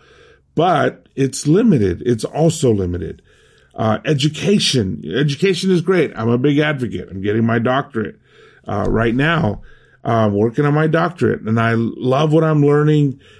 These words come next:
It's helping me so much in my leadership. It's helping me so much in different ways. Uh, but it is not the source of my <laughs> salvation. It is not the source of the power of my leadership. Uh, discipline. Some of us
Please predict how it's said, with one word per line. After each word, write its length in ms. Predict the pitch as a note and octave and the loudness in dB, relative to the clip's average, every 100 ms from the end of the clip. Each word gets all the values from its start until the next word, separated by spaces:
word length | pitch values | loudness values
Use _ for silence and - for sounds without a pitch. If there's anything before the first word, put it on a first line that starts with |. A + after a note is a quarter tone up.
| - | -18
It's 160 | G#2 | -6
helping 340 | C3+ C#3+ D#3 C3 | -2 0 2 4
me 100 | A#2+ | 4
so 320 | A2 - D3+ | 0 0 2
much 280 | D#3 D3+ D3+ | 2 0 0
in 80 | C3+ | 0
my 160 | B2+ | 2
leadership. 680 | B2 C3 C#3 C3+ C#3 C3+ A2 _ - _ | 2 2 2 0 0 0 -2 _ -20 _
It's 180 | - A2 | -8 -2
helping 320 | C3+ C3 C#3 | -2 0 2
me 120 | A#2+ | 2
so 220 | A2 - C#3 | 0 0 0
much 260 | C#3+ - | 0 -2
in 120 | A#2+ | -2
different 400 | G#2 C#3 G#2+ B2+ | 0 -2 -2 -2
ways. 600 | A#2 D3+ C3+ A#2 A2 - - _ _ _ _ _ | 2 2 4 2 0 -6 -20 _ _ _ _ _
Uh, 300 | - A2+ G#2+ | -2 0 0
but 380 | G2+ G2+ D#3 - | -2 0 0 0
it 160 | D3+ E3 | 2 4
is 240 | E3+ C#3+ | 4 2
not 400 | B2+ D3 D#3 - - | 0 0 -2 -8 -8
the 140 | C3+ | -4
source 340 | C3 C#3 C3 - | 0 2 2 0
of 100 | A#2 | -2
my 160 | B2 | 0
<laughs> 0 | |
salvation. 880 | A2 - C3+ A#2 B2+ B2 A2+ G2+ G2+ - - - - | -2 -2 0 2 0 0 -2 -2 -2 -8 -20 -20 -8
It 140 | B2 C3 | -2 0
is 160 | A#2 | 2
not 220 | A#2 C3 | 0 -2
the 60 | - | -4
source 340 | - B2+ A#2 | 0 0 0
of 80 | A#2+ | 0
the 60 | A2+ | 0
power 380 | A2+ A2+ A#2 A2+ | 0 0 2 2
of 100 | G2+ | 2
my 140 | G#2 | 0
leadership. 640 | A2 C3+ E3 C#3 - - _ _ - - _ | 2 2 2 -2 -6 -10 _ _ -20 -20 _
Uh, 180 | A2+ A2+ | -2 -2
discipline. 760 | G#2+ B2 A3+ - E3+ C3 A2 F#2+ | 0 0 0 0 -2 0 0 -2
Some 220 | - G#3+ | 0 2
of 180 | A3+ D#3+ | 2 2
us 360 | C3+ - - | 0 -4 -12